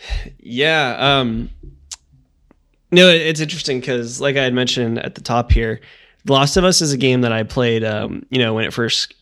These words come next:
around the time it first came out, within a year of its release, I think, you know, and at that point it had, you know, you know, so much hype built around it, and really, like, oh, the only thing it could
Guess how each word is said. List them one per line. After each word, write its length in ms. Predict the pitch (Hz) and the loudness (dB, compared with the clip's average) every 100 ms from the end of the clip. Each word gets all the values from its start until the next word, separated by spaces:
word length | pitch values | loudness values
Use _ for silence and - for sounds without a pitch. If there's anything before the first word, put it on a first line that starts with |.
| - | -6
around 180 | - 135 | 0 2
the 80 | 127 | 2
time 100 | 127 | 0
it 80 | 110 | -2
first 240 | 117 113 | -4 -6
came 140 | - 110 | -6 -6
out, 80 | |
within 180 | 95 - | -6 -4
a 40 | 120 | -4
year 180 | 117 | -4
of 80 | 110 | -4
its 160 | - - | -6 -8
release, 240 | - - | -8 -8
I 80 | 98 | -8
think, 200 | - - | -8 -8
you 140 | - | -6
know, 180 | 117 113 | -4 -4
and 220 | 104 107 - _ - - - - | -4 -6 -10 _ -20 -20 -8 0
at 120 | 143 | 2
that 280 | 147 - - | 2 0 0
point 420 | 151 147 127 - - | 2 4 4 0 -4
it 80 | |
had, 580 | 123 120 117 113 110 - - _ _ _ _ - - _ _ _ _ _ _ _ _ | -2 0 0 0 -2 -6 -12 _ _ _ _ -12 -12 _ _ _ _ _ _ _ _
you 180 | - 185 | -6 -4
know, 60 | 139 | -2
you 160 | 196 | 2
know, 120 | 185 | 2
so 200 | 143 - | 4 2
much 180 | 220 202 | 2 2
hype 320 | - 131 - | 0 -2 -2
built 220 | - 110 113 | -4 -4 -2
around 260 | 107 107 | -2 -4
it, 160 | 104 - | -4 -6
and 200 | - 104 | -6 -2
really, 220 | 117 117 113 | 0 0 0
like, 340 | 107 - - _ - _ _ | -2 -6 -14 _ -20 _ _
oh, 220 | 147 - - | 0 0 2
the 100 | 156 | 4
only 160 | 175 | 6
thing 140 | 170 160 | 6 4
it 140 | 139 | 2
could 220 | 135 117 | 0 -2